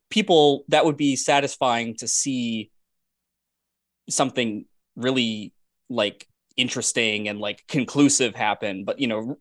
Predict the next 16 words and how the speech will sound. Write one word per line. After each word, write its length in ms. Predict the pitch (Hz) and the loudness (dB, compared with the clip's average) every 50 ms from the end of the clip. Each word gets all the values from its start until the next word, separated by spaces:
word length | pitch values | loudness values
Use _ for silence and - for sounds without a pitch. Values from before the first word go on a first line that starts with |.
| _ - | _ -2
rarely 440 | 160 165 175 175 170 165 156 147 147 | 2 4 6 8 8 8 8 6 6
are 100 | 135 127 | 4 4
things 320 | - 139 127 120 117 - | 2 0 -2 -2 -2 -2
interesting 400 | 127 120 - 135 - - 117 113 | -4 -4 -6 -6 -8 -6 -6 -6
and 120 | 107 104 - | -6 -6 -8
conclusive. 560 | 117 104 - - 123 113 - - 101 101 113 | -12 -10 -6 -6 -6 -4 -4 -6 -6 -4 -2
More 220 | 123 120 120 113 | 0 2 2 4
often 320 | 113 113 113 - 123 113 110 | 4 2 0 -2 -4 -6 -4
they 100 | 107 101 | -6 -6
just 180 | 107 110 - | -6 -6 -6
sort 160 | - 120 104 | -4 -6 -6
of, 200 | 107 98 95 - - _ _ _ _ _ _ _ _ _ _ _ _ _ _ _ _ - | -6 -8 -10 -14 -20 _ _ _ _ _ _ _ _ _ _ _ _ _ _ _ _ -8
you 140 | 135 120 110 | -6 -4 -4
know, 140 | 107 101 104 | -4 -4 -2
limp 220 | 113 123 120 - | -2 -2 0 0
along 540 | 123 110 107 107 104 104 101 104 101 104 | 0 0 0 -2 -2 -2 -4 -6 -8 -10